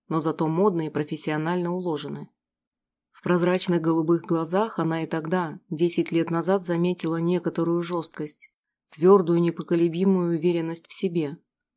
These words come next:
Но сейчас все это окончательно сформировалось и полностью заполнило их, сделав взгляд властным. Но зато на губах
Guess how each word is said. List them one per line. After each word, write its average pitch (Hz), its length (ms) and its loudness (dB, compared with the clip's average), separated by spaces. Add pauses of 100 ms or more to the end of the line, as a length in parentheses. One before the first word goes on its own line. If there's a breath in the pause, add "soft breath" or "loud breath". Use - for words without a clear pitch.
(640)
Но 170 80 -2
сейчас 190 420 0
все - 240 2
это 196 240 2
окончательно 165 720 -2
сформировалось 170 880 -2
и 156 60 -2
полностью 180 560 0
заполнило 147 580 -4
их, - 340 -18 (160)
сделав 151 420 0
взгляд 165 500 -4
властным. 160 600 -6 (1300)
Но 180 160 4
зато 214 300 4
на 196 100 4
губах 190 640 -2